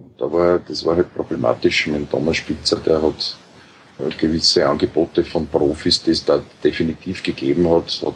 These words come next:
der blockiert, weil er dann gewusst hat, dann, oder gemerkt hat, da ist dann nimmer mehr er der, der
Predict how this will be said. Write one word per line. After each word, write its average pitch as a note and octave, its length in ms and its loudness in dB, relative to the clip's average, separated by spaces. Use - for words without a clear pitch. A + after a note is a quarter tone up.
der D2+ 80 4
blockiert, D#2+ 680 0
weil D2 240 4
er D2+ 300 0
dann D2+ 160 -2
gewusst E2+ 380 -2
hat, E2+ 320 0
dann, D2+ 420 0
oder D2+ 180 2
gemerkt D#2 440 0
hat, - 280 0
da D#2 140 2
ist D#2+ 180 -2
dann D#2 140 0
nimmer D#2+ 220 0
mehr D#2 200 2
er C#2+ 180 2
der, D2+ 280 2
der C#2+ 340 -2